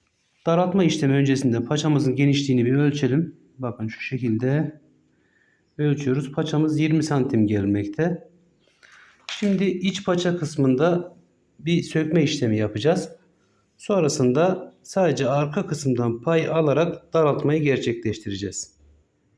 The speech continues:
Sökme işlemimizi tamamladık. İlk önce iç paçadaki baskı dikişini söktük. Sonrasında overlock çatım dikişlerini söktük. Sökme işlemini diz kapak üstüne kadar yaptık.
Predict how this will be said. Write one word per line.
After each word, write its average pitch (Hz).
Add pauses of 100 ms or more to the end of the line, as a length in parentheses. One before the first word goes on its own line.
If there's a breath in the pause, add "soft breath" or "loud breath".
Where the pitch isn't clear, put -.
(880)
Sökme 202
işlemimizi 147
tamamladık. 175 (300)
İlk 185
önce 147
iç 180
paçadaki 143
baskı 147
dikişini 101
söktük. 143 (600 loud breath)
Sonrasında 143
overlock 143
çatım 147
dikişlerini 110
söktük. -
Sökme 175
işlemini 143
diz 175
kapak 113
üstüne -
kadar 113
yaptık. -